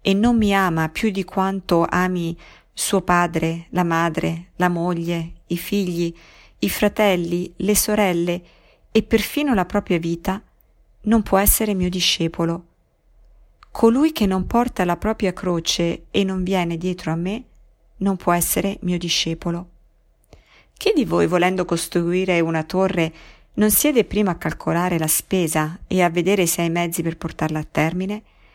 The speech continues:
Per evitare che, se getta le fondamenta e non è in grado di finire il lavoro, tutti coloro che vedono cominciano a deriderlo dicendo: "Costui ha iniziato a costruire, ma non è stato capace di finire il lavoro."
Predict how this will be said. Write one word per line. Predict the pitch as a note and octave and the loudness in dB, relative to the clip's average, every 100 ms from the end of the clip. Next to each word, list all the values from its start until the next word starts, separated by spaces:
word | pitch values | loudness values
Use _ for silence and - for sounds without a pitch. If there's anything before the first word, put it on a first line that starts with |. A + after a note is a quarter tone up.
| _ - _ _ _ | _ -20 _ _ _
Per | - F#3 | 4 4
evitare | E3+ A#3+ F3+ F3+ D#3 | 4 4 4 4 2
che, | - D3+ - | 0 -2 -2
se | - D#3+ | -2 -2
getta | E3+ G#3 - | 0 0 2
le | F#3+ | 0
fondamenta | E3 E3 E3 E3 E3+ E3 D#3 - D3+ - | 0 -2 -2 0 0 -2 -4 -4 -4 -4
e | F3 | -2
non | E3+ E3+ | 0 2
è | |
in | F3+ E3 | 2 2
grado | E3 E3 D#3 | 2 2 2
di | D#3 | -2
finire | D3+ F3 D#3+ | -2 -2 0
il | D#3 | 0
lavoro, | F3 G3+ E3 F3 E3 - - - _ _ | 0 0 2 2 0 -6 -20 -20 _ _
tutti | - C4 - | -2 0 0
coloro | E3+ E3+ F#3+ F3+ | 0 2 4 2
che | D#3 A3+ | 2 -2
vedono | E3+ E3+ E3+ D3+ D3+ | 2 2 2 0 -2
cominciano | - D#3+ E3+ E3 D#3+ D#3 D#3 - _ | -2 -2 -2 -2 -2 -2 -2 -4 _
a | E3+ | -2
deriderlo | C#3+ E3 F#3+ F3 D#3 D#3 | 2 2 2 0 0 0
dicendo: | D3+ D3+ D#3+ D#3+ D#3 D#3 - - - _ - _ | -2 -2 -2 -2 -2 -4 -6 -20 -20 _ -20 _
"Costui | - G#3 - D4+ | -4 -2 2 2
ha | A#3+ | 4
iniziato | E3 D#3 F3 E3 | 2 0 -2 -2
a | |
costruire, | - D#3 - - F3 G#3+ D3+ D3 | -2 -4 -2 0 2 2 0 -2
ma | - E3+ | -4 -2
non | E3 | -2
è | E3 | -2
stato | - G3 E3+ | 0 0 0
capace | E3+ D#3 E3+ - | -2 0 -2 0
di | D#3 | -2
finire | D3+ D3+ D#3 D#3 | -2 -4 -2 -2
il | D3+ | -4
lavoro." | D3+ E3+ D#3 D#3 | -4 -2 -2 -2